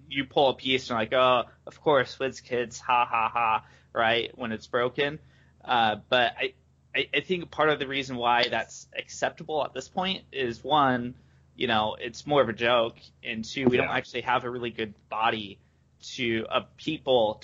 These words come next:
Speaker 1: to, um, like, a good body of community to really ri-, uh, have a larger impacting voice,
Speaker 2: To make
Speaker 1: right?
Speaker 2: change, to really see the change we wanna see in this game. I can,
Speaker 1: Yeah.
Speaker 2: I can see why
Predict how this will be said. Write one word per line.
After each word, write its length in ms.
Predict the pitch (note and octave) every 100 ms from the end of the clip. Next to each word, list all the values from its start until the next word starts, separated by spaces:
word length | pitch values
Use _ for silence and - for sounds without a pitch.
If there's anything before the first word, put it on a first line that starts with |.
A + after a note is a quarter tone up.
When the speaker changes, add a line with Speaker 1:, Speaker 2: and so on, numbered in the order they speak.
| -
Speaker 1:
to, 440 | C#3+ B2+ A#2+ A2 -
um, 640 | - A2+ G#2 G2 F#2+ E2+ - _ _ _ - _ -
like, 140 | F3 E3+
a 60 |
good 220 | D#3 F3
body 320 | C3+ C#3+ D#3+ C#3
of 160 | -
community 500 | - C3+ C3+ C#3+ A#2+ G#2+
to 140 | A2
really 340 | C3 A#2+ A2+ A2
ri-, 280 | B2 A2+ G2
uh, 340 | A#2+ A2+ G#2+ G#2 - -
have 400 | - B2 B2 G#2 -
a 140 | A#2+ A#2
larger 520 | A2+ A#2 A2+ A2+ A2
impacting 600 | B2+ A2+ A2 G#2 - G#2
voice, 300 | G#2+ G#2 G#2
Speaker 2:
To 60 | F3+
make 100 | G#3
Speaker 1:
right? 100 | G#3
Speaker 2:
change, 640 | - D3+ B2+ G2 - -
to 100 | -
really 340 | C3 D3 C3 A2+
see 180 | C3+
the 80 | B2
change 240 | A#2 A2 G2+
we 60 |
wanna 120 | F#2+
see 400 | E2+ F#2 E2+ D#2
in 80 | D#2+
this 120 | D#2 -
game. 400 | E2+ D#2 D2+ -
I 100 | B2
can, 160 | D3 C3+
Speaker 1:
Yeah. 80 | A#2
Speaker 2:
I 40 |
can 80 | A2
see 140 | -
why 180 | A#2+ G#2